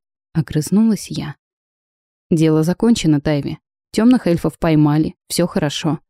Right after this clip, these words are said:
Так зачем бередить то, что уже произошло? Мы сглупили, и тебе досталось. Я лично прошу у тебя прощения». Довольно сухо произнес Гарс. «Но посмотри»,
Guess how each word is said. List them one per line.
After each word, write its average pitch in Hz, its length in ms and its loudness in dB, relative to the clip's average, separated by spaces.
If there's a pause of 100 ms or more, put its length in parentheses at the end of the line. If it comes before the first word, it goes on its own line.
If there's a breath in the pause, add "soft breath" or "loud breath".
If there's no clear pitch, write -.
(320)
Так 156 140 -2
зачем 208 320 2
бередить 220 420 0
то, 247 140 2
что 170 220 -2
уже 156 180 0
произошло? 175 680 -2 (440)
Мы 247 160 2
сглупили, 196 640 0
и 160 100 2
тебе 160 220 0
досталось. 175 640 -4 (340)
Я 156 220 2
лично 156 440 0
прошу 147 360 -2
у 156 60 0
тебя 156 260 -2
прощения». 139 680 -4 (560)
Довольно 285 440 4
сухо - 360 -2
произнес 180 460 0
Гарс. 160 400 -6 (580)
«Но 170 200 2
посмотри», 185 640 -2